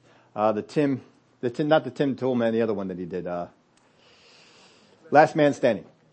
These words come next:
Last Man Standing. He did, they did an episode where the, uh, I guess Denver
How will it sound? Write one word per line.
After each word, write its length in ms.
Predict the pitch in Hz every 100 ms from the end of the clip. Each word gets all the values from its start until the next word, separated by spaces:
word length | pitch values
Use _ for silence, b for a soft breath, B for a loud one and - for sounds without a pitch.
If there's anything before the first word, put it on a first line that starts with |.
| _ -
Last 240 | 127 131
Man 160 | 131 117
Standing. 260 | 120 104
He 80 | 135
did, 240 | 151 151 135
they 100 | 151
did 160 | 151
an 100 | 135
episode 480 | 143 143 127 147 143
where 200 | 131 127
the, 260 | 120 113 110 - _
uh, 260 | 117 101 98 98 -
I 100 | 110
guess 180 | 120 113
Denver 560 | 139 147 117 117 113